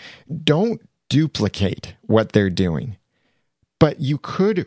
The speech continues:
represent them in your show and maybe have a list of, "Here's the latest from all of the other people who talk about this," and then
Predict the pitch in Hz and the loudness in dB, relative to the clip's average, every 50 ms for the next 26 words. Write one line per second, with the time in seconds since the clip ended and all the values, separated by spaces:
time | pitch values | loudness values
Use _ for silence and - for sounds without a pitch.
0 | _ 117 104 110 143 156 - - 147 127 104 98 90 98 131 170 185 104 85 - | _ -6 -2 0 0 0 0 0 -2 0 0 -2 -2 -2 0 0 0 -2 -4 -8
1 | - - - - _ - 92 87 95 95 87 87 90 104 107 - _ _ - 120 | -10 -14 -16 -12 _ -6 -4 -2 0 0 0 -2 -2 -4 -6 -10 _ _ 0 0
2 | 117 117 117 107 104 101 95 - - - 85 80 78 82 113 120 - _ _ - | 2 2 0 0 -2 -2 -2 -4 -4 -4 -4 -2 -2 -4 -6 -8 -12 _ _ -20
3 | - _ _ _ _ _ - 120 117 120 117 117 - - 113 113 117 120 113 123 | -20 _ _ _ _ _ 0 2 2 2 0 -2 -2 -2 0 0 0 2 2 2
4 | 120 117 117 - - _ - 107 110 120 107 110 107 101 104 - - 117 110 117 | 2 0 -2 -4 -6 _ -10 -6 -4 -2 -2 -2 -2 -2 -6 -4 -2 0 0 2
5 | 117 123 147 160 135 - - - - 110 104 101 95 92 - _ - _ _ _ | 2 0 0 0 -2 -4 -6 -2 0 0 0 0 0 -4 -8 _ -20 _ _ _
6 | _ - 151 160 160 131 135 131 120 113 123 143 143 113 107 - - - - - | _ 0 0 0 0 2 0 0 2 2 0 2 2 0 0 0 -2 -4 -4 -2
7 | - 107 104 104 98 - 110 110 120 120 104 101 104 104 104 107 113 107 - 117 | 0 0 0 0 -2 0 0 0 0 0 0 0 0 0 0 0 -2 -2 -2 -4
8 | 101 - 104 92 80 104 95 - - 90 87 - - 87 90 92 - - 92 95 | -2 0 -2 -2 -2 -2 -4 -2 -4 -4 -4 -2 0 0 0 0 -2 -2 -4 -2
9 | 92 107 - - - - - - - _ _ _ _ - 135 117 113 117 123 - | -2 -2 -4 -6 -8 -10 -14 -20 -20 _ _ _ _ 0 0 2 2 0 -2 -4
10 | - _ _ _ _ - 123 127 135 104 | -8 _ _ _ _ -2 0 0 -2 -4